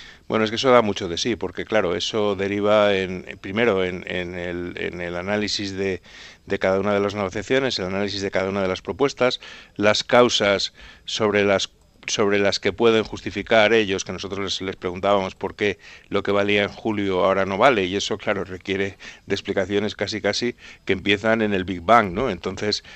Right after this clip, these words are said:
eh, pues, eh, hemos, hemos hablado mucho, hemos hablado mucho sobre ello. Además, debo decir una cosa, las negociaciones, las conversaciones han sido cordiales, es decir, el ambiente, el ambiente de las reuniones no, no era tenso ni de voces altas, es decir, hablábamos,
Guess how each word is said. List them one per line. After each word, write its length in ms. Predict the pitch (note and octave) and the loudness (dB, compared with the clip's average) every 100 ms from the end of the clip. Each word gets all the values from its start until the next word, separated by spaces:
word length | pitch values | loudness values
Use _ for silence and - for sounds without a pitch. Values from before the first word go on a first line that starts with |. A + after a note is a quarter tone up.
| - | -8
eh, 280 | - F2 E2 E2 | -2 0 -2 -4
pues, 320 | - E2+ - | -4 -4 -4
eh, 260 | D#2+ D2+ D#2 | -4 -4 -6
hemos, 260 | F2 - | -8 -8
hemos 260 | D#2 F2 G#2+ | -8 -6 -2
hablado 260 | G2 G2 | 0 0
mucho, 460 | F#2+ G#2+ - B2 A#2+ | 0 -4 -2 -2 -2
hemos 180 | F#2+ F#2 | -4 -4
hablado 240 | F#2+ F#2 | -2 -2
mucho 200 | F#2 G2 | -4 -8
sobre 240 | G#2 G2 G#2+ | -4 0 0
ello. 140 | C#3 | 2
Además, 280 | G2+ A2+ D3 | 2 2 0
debo 140 | D3+ | 2
decir 180 | A#2+ - | 0 -2
una 120 | F2+ | -4
cosa, 200 | A#2 B2 | -2 -2
las 120 | F#2 | -2
negociaciones, 640 | F#2+ F2 F#2 F2+ G#2 A2+ - - - - - - - - | -2 -6 -6 -4 -2 -2 -6 -14 -20 -20 -20 -20 -20 -20
las 540 | - - F2 G2+ G2+ - | -20 -16 -10 -2 -2 0
conversaciones 500 | A2 A2+ G#2+ C3 C3+ | -2 -2 -2 -2 -4
han 80 | |
sido 220 | C#3+ D#3 C#3 | 0 2 2
cordiales, 480 | F#2 - D3 A2+ | 2 2 2 2
es 80 | G2+ | -2
decir, 300 | G2 - F#2 | -6 -4 -4
el 80 | F#2 | -2
ambiente, 800 | F2+ F#2+ A#2+ A#2 B2+ B2 B2 B2 - - - - | -2 -4 -4 -2 0 0 0 -4 -10 -20 -20 -12
el 100 | F#2+ | -4
ambiente 360 | F#2+ G2 A#2+ C3+ | -2 0 0 2
de 80 | C3+ | 4
las 160 | C3 | 4
reuniones 640 | B2 B2+ B2+ C#3 C#3+ - - | 2 0 0 0 0 -4 -8
no, 920 | G2+ G#2+ A2 A#2 A#2 A2+ A2 G2+ F#2 E2+ | -6 -2 0 2 2 2 2 2 -2 -2
no 140 | G#2 | 0
era 180 | A#2 G2 | 2 2
tenso 460 | C3+ D3+ - B2 A#2 | 2 -2 0 -2 -2
ni 120 | G2+ | -2
de 100 | F#2 | -2
voces 340 | F#2+ G2 F#2+ | -2 -4 0
altas, 440 | C3 C#3 B2 B2+ F#2+ | 0 2 -2 -4 -10
es 40 | |
decir, 280 | G2+ G2 C#2+ | -8 -6 -2
hablábamos, 580 | F#2 G2 A2 B2 C#3+ | 0 2 2 2 -2